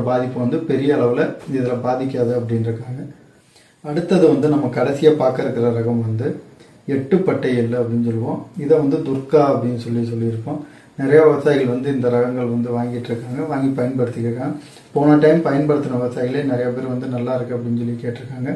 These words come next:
இதோட வயசு எவ்வளவுன்னு பாத்தீங்கன்னா, எழுபத்தஞ்சுல இருந்து எண்பது நாள் வயசு கொண்டது. இதோட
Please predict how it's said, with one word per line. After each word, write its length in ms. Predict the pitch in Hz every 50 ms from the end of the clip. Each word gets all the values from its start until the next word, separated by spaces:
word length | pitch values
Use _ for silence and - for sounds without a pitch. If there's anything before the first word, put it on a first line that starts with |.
| - - - - - - - - -
இதோட 220 | 135 139 139 135 - - -
வயசு 280 | 135 156 196 196 - 160
எவ்வளவுன்னு 360 | 147 135 131 135 131 131 120 113
பாத்தீங்கன்னா, 340 | 117 113 120 117 117 - - 196 - - - - - - - - - _ - 156 135
எழுபத்தஞ்சுல 580 | 135 143 165 180 170 170 160 139 - - - 233
இருந்து 180 | 196 - 143 156 135 127
எண்பது 240 | 123 - 151 139 131 123
நாள் 160 | 131 131 131 120
வயசு 240 | 117 120 120 - 123
கொண்டது. 360 | 113 113 110 110 110 110 143 170 175 - - - - - - - 135
இதோட 200 | 127 135 127